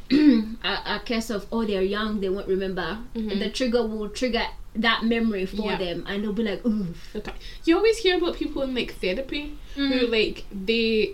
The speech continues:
Speaker 2: I don't know, like, they ha-, might have anxiety or
Speaker 1: Mm-hmm.
Speaker 2: depression or something, but, like, they don't know why. They go to therapy and they dig up all these memories, and it's
Speaker 1: Mm-hmm.
Speaker 2: like, that was in your brain, you just didn't
Speaker 1: Didn't
Speaker 2: know
Speaker 1: know
Speaker 2: that
Speaker 1: that it
Speaker 2: that's
Speaker 1: was
Speaker 2: the
Speaker 1: there.
Speaker 2: reason, and it's like, oh,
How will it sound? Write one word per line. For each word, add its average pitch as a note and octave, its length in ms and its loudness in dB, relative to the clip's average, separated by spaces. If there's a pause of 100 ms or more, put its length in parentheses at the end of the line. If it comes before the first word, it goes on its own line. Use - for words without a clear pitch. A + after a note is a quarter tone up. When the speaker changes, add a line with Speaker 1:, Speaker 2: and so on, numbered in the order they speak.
Speaker 2:
I G#3 80 -2
don't F#3+ 140 -4
know, G#3 120 -2
like, G3 240 -2
they G3+ 80 -4
ha-, G3 160 -6
might G3+ 200 -2
have G3+ 240 -4
anxiety G3 680 -4
or A#3+ 60 2
Speaker 1:
Mm-hmm. A#3 180 2
Speaker 2:
depression G3 380 -4
or G#3+ 40 -4
something, G#3 440 -4
but, F#3+ 140 -2
like, F#3 220 0
they G3 120 0
don't G#3 180 -2
know G3 80 -2
why. F#3 500 -4 (360)
They A3 80 0
go G#3+ 140 4
to G#3+ 220 0
therapy G3+ 360 -2
and A3 100 4
they G3 80 0
dig G#3+ 240 -2
up G3+ 180 -8
all G#3+ 140 0
these G#3 180 -4
memories, C4 540 0
and B3 100 4
it's B3 100 6
Speaker 1:
Mm-hmm. A3 300 4
Speaker 2:
like, G#3+ 100 -8 (760)
that C#4+ 180 4
was G#4 180 6
in C#4+ 180 2
your C#4 200 4
brain, A3+ 400 0
you B3+ 120 -2
just A3+ 260 -4
didn't G#3+ 380 0
Speaker 1:
Didn't G#3 260 4
Speaker 2:
know G#3+ 60 8
Speaker 1:
know C4 140 4
Speaker 2:
that C4+ 100 2
Speaker 1:
that A3 160 4
it G3 80 -4
Speaker 2:
that's G#3+ 180 2
Speaker 1:
was F#3+ 120 -2
Speaker 2:
the A#3 80 4
Speaker 1:
there. G#3 120 2
Speaker 2:
reason, E4+ 340 4
and A#3+ 160 0
it's C4 200 -4
like, A#3 280 0
oh, G3 300 -6